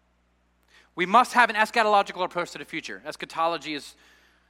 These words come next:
it's a church word. It's, it's a big word. All it means is study the end times. Like, we must have a view of time that is focused on the end.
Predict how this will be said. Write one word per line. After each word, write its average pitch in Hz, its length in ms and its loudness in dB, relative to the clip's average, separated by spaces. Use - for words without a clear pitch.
it's - 100 -20
a - 40 -16
church - 360 -2
word. 190 320 2
It's, - 300 -4
it's 160 240 -14
a - 20 -14
big 196 240 -2
word. 175 260 -2
All 165 140 0
it 165 60 -8
means 165 240 -8
is - 180 -16
study 180 260 -6
the 156 100 -6
end 135 140 -8
times. - 420 -14
Like, 113 220 -12
we 196 220 -4
must 240 260 2
have 220 240 6
a 196 80 0
view 220 540 -4
of 185 160 -2
time 175 500 0
that 156 120 -2
is - 80 -8
focused 170 480 -8
on 151 200 -10
the 151 160 -14
end. 117 480 -16